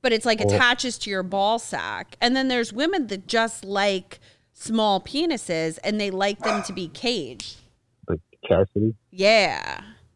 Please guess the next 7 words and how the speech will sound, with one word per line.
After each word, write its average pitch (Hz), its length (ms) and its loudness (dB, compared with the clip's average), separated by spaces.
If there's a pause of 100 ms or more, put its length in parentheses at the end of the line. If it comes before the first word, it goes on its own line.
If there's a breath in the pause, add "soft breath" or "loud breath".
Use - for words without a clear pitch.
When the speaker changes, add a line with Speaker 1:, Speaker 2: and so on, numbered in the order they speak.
(360)
Speaker 1:
'Cause 220 220 -2
you, 320 400 2
you've 247 320 -2
looked 233 300 -2
into 190 260 -2
that, 185 340 2
too. 185 520 -4